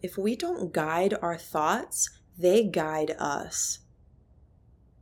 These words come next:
And we are at the mercy of the thoughts that just pop up, which <laughs> they're not that pretty sometimes. This is about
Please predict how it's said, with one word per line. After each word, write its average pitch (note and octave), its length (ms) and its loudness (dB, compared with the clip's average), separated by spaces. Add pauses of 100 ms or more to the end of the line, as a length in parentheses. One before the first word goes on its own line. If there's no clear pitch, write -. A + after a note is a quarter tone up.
(420)
And F3 220 -2
we F#3 160 4
are B3+ 180 0
at G3+ 140 -4
the F3+ 80 2
mercy D#3+ 680 0
of D#3+ 200 -2
the E3 100 2
thoughts D#3+ 460 0
that - 200 0
just - 300 -2
pop D#3+ 340 -2
up, G3 360 2 (340)
which E3 380 2 (160)
<laughs> - 600 -12
they're G3 120 -4
not F#3+ 200 0
that F3+ 200 2
pretty E3+ 200 4
sometimes. - 720 -6 (3500)
This F3+ 200 4
is B3+ 140 2
about E3+ 680 0